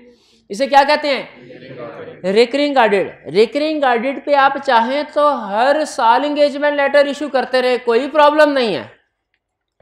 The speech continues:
कोई problem नहीं है। लेकिन अगर किसी situation में auditing standard ने ये कहा है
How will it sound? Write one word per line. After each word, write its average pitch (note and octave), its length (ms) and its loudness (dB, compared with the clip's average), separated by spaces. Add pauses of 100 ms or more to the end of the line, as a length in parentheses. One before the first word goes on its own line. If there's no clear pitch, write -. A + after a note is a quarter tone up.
कोई A3 140 2
problem A3+ 380 2
नहीं F#3 160 -6
है। G2+ 140 -16 (600)
लेकिन B3 300 0
अगर E4 220 -2
किसी D#4+ 400 -8
situation C4+ 560 -6
में C#4 240 -2
auditing C4+ 420 -2
standard C4 400 -2
ने C#4+ 100 -4
ये C#4+ 160 0
कहा B3 340 0
है G3+ 340 2